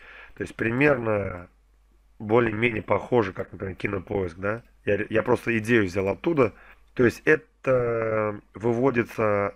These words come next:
шорт-кодом, который предоставляет, э, мой любимый шаблон Music Play, да. Здесь мы попозже вообще подробно вот этот момент вообще разберём. Щас просто демонстрацию вам делаю.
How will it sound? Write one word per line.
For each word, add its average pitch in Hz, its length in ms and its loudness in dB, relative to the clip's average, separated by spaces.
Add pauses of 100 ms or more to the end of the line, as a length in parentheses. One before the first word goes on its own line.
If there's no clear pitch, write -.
(100)
шорт-кодом, 127 680 2
который 113 400 -4
предоставляет, 98 720 -2 (280)
э, 95 340 -8
мой 101 480 -4
любимый 104 340 -2
шаблон 101 500 -2
Music 95 260 -4
Play, 92 220 -8
да. 92 180 -8 (760)
Здесь - 540 2 (240)
мы 127 200 2
попозже 117 640 0
вообще 104 280 -2
подробно 107 440 -2
вот 95 160 -6
этот 110 220 -2 (180)
момент 101 360 -4
вообще 98 220 -2
разберём. 92 520 -4
Щас 107 220 -2
просто 95 600 -4 (240)
демонстрацию 101 760 -2
вам 87 180 -12
делаю. 87 340 -10